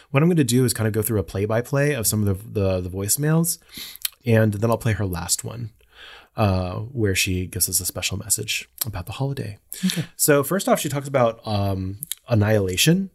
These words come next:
Speaker 1: And so she was listening to our deep dive there and kind of talking about the, the combination or the difference between Annihilation, the movie, and the book. 'Cause we were asking, like,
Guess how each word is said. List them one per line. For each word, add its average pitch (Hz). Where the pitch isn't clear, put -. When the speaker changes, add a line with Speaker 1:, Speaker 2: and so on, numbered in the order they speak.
Speaker 1:
And 101
so -
she 110
was 104
listening 110
to 107
our 98
deep 104
dive 98
there 104
and 107
kind 202
of 247
talking 170
about 120
the, 107
the 98
combination 101
or 104
the 95
difference 107
between 101
Annihilation, 98
the 101
movie, 95
and 110
the 95
book. 101
'Cause 117
we 120
were 120
asking, 110
like, 101